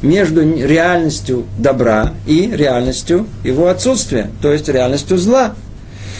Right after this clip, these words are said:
Или, как говорит Рамхаль, давайте прочтём это его языком, для того, чтобы всё это стало возможным, должны существовать различные факторы совершенства и недостатка.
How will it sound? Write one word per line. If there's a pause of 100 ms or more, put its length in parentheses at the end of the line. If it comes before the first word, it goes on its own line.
(280)
Или,
как
говорит
Рамхаль,
давайте
прочтём
это
его
языком, (420)
для
того,
чтобы
всё
это
стало
возможным,
должны
существовать
различные
факторы
совершенства (300)
и
недостатка.